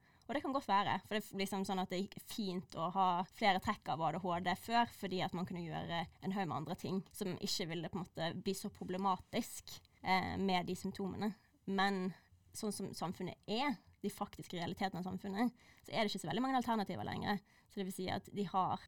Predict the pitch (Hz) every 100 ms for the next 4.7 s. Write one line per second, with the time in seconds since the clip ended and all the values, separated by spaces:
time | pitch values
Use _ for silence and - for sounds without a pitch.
0 | - 196 - 208 - 240 214 208 - -
1 | - - - 185 202 123 156 170 202 -
2 | - _ 202 196 185 196 190 196 190 185
3 | 208 202 - 262 - _ - - _ -
4 | 196 214 202 208 185 185 -